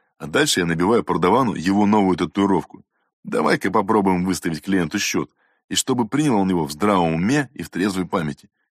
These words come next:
Хуже уже быть не может, а лучше может стать точно. Я уже много раз это проверял. И выставляем мы с Машей ещё двадцать четыре счёта. Это все клиенты из тех ста,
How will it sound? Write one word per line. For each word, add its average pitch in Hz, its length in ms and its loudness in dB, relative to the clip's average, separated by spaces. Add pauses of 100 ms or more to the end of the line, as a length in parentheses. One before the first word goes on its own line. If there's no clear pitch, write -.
Хуже 135 360 0
уже 98 260 0
быть 92 300 -2
не 107 80 0
может, 120 380 -2 (240)
а 73 120 -8
лучше 123 260 0
может 104 280 -2
стать 95 280 -6
точно. - 360 -8 (500)
Я 85 100 -4
уже 87 160 -2
много 90 360 0
раз 87 320 -2
это 82 240 -4
проверял. 80 500 -4 (920)
И 82 60 -6
выставляем 101 600 0
мы 110 80 0
с - 120 -6
Машей 104 360 -2
ещё 110 560 0
двадцать 110 680 -2
четыре 110 440 -2
счёта. - 500 -4 (480)
Это 92 260 -2
все 104 240 -4
клиенты 104 500 -2
из - 160 -12
тех 185 200 -4
ста, 151 340 -2